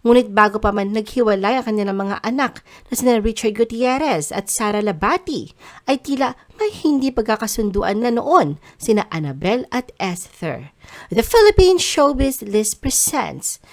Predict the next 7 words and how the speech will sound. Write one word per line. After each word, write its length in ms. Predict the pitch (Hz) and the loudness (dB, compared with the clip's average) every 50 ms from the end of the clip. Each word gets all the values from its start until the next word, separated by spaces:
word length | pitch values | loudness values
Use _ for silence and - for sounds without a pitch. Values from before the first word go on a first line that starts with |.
| - - - - 208 | -20 -20 -12 2 4
detalye 560 | 247 254 254 - 247 233 233 233 226 226 226 | 4 4 6 4 2 4 4 4 2 2 0
sa 240 | 226 - 247 - - | 0 -2 -6 -4 -2
away 560 | 196 202 208 208 220 233 214 185 139 147 - - - _ | 0 0 0 0 0 0 0 0 -2 -6 -10 -16 -12 _
nina 240 | - 196 - - - | -4 -4 -2 -2 -2
Annabel 560 | 208 190 185 165 156 160 220 262 339 349 349 | -4 -2 -2 -4 0 2 4 6 6 6 4
Rama 640 | 320 302 285 262 247 240 240 226 160 131 165 - _ - - _ - 208 | 2 2 2 4 4 4 2 2 0 -2 -4 -10 _ -20 -20 _ -2 2
versus 480 | 247 262 262 - - 240 240 - - | 4 4 4 6 4 2 2 2 -2